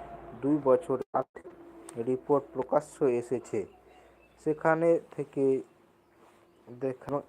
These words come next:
এই ব্যাংকে ব্যাপক কারচুপির আভাস পেয়েছে। গত বৃহস্পতিবার নিষেধাজ্ঞা জারি করে রিজার্ভ ব্যাংক। সেখানে বলা হয়, কেউ এই ব্যাংক টাকা তুলতে বা জমা করতে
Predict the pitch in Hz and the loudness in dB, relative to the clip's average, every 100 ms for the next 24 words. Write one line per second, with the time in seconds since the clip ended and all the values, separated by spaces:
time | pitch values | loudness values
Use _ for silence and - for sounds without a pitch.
0 | 151 165 156 165 180 180 202 151 143 131 | 0 0 2 2 0 2 2 2 -2 -4
1 | - 175 - - - - - - 147 143 | -2 -2 -2 -16 -20 -20 -20 0 4 4
2 | - 175 - 202 - - - - 135 - | 2 -6 -2 0 0 -4 -20 -4 -4 4
3 | 143 139 - - 151 156 - - 208 208 | 6 6 2 -2 0 0 0 2 4 2
4 | - - 123 135 139 117 151 127 143 151 | -6 -16 -2 6 6 6 2 4 4 4
5 | 151 170 170 170 190 185 - - - 143 | 2 -2 0 6 6 6 0 -14 -12 4
6 | 143 139 - 131 127 131 131 131 156 190 | 4 6 4 4 6 4 4 2 2 2
7 | 214 - - - - 127 135 110 110 101 | -2 -8 -20 -14 -8 4 6 6 0 -4
8 | 107 - 147 170 180 160 131 127 123 139 | -6 -4 0 2 4 4 4 4 4 4
9 | 131 - 180 185 185 135 127 127 120 139 | 4 0 2 4 4 2 0 0 2 4
10 | 170 - - 127 120 127 113 127 127 131 | 2 -6 2 4 4 2 2 0 0 -2
11 | - - - - - - - 170 139 131 | -8 -16 -20 -20 -20 -20 0 0 4 8
12 | 120 120 123 139 147 - 127 - 139 | 8 6 2 2 -2 0 -2 -2 -2